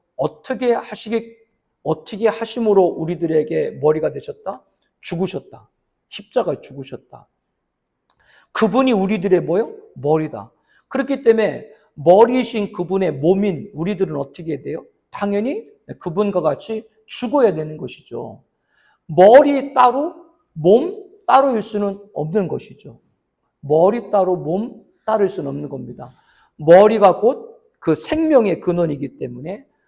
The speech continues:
머리라고 하는 것이 갖고 있는 그 모든 것을 뭐요? 몸은 그대로 하달받고 따라야 되는 거예요. 그러면 우리들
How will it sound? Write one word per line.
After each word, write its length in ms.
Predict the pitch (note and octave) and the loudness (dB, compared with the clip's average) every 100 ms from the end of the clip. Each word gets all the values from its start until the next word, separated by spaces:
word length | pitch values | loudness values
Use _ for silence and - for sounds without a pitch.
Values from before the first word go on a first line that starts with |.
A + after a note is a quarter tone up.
| _ | _
머리라고 640 | - D3+ F#3 A3 A3+ G3+ F3+ | -2 6 6 6 6 6 6
하는 240 | F3 E3 | 0 -4
것이 480 | D#3 D3 G#3 A3+ - _ | -4 -4 -6 -8 -10 _
갖고 380 | - F3 - G#3+ | -6 -6 -2 -4
있는 240 | F#3 E3+ | -2 -4
그 80 | - | -4
모든 400 | D3+ C#3 E3 F#3+ | -4 -2 -2 -4
것을 260 | E3 - C#3 | -6 -8 -8
뭐요? 300 | C3+ F#3 C4 - | -6 -6 -8 -16
몸은 500 | - D#3 G3+ C4 C#4 | -4 4 4 4 0
그대로 580 | C4+ E3 F#3 F#3 C4 - - | -2 0 2 2 0 -2 -8
하달받고 800 | - C4 C4 G3+ E3 - - G#3+ - - _ | -2 2 2 2 -2 -6 -4 -4 -4 -20 _
따라야 360 | - C#4 B3 D#3+ | 0 2 2 2
되는 260 | D3 C3+ | -2 -8
거예요. 220 | - A2 D3+ _ _ _ _ - _ | -10 -12 -14 _ _ _ _ -20 _
그러면 560 | - C#4+ C#4+ C4 G3+ B2+ | 2 6 8 8 6 0
우리들 400 | E3+ B3+ G#3+ | -2 0 0